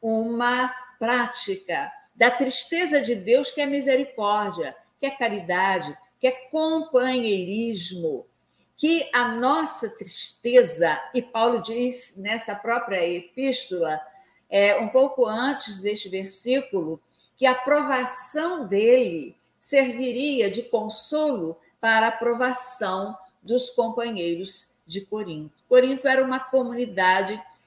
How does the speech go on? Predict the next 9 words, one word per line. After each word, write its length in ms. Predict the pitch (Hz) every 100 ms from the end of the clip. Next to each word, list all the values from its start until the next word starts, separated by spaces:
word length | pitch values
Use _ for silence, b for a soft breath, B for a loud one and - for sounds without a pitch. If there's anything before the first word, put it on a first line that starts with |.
| b -
meio 360 | 190 202 208
que 140 | - 220
complicada, 1160 | - 220 220 208 202 - 175 175 160 143 143 - B B
pessoas 580 | 214 214 285 254 240 240
muito 380 | 240 254 220
diferentes 1040 | 190 185 277 254 226 220 196 - 170 - -
convivendo, 1080 | 196 185 185 254 214 180 214 190 175 170 170 b b
e 160 | 262 294
havia, 640 | 277 175 180 208 208 202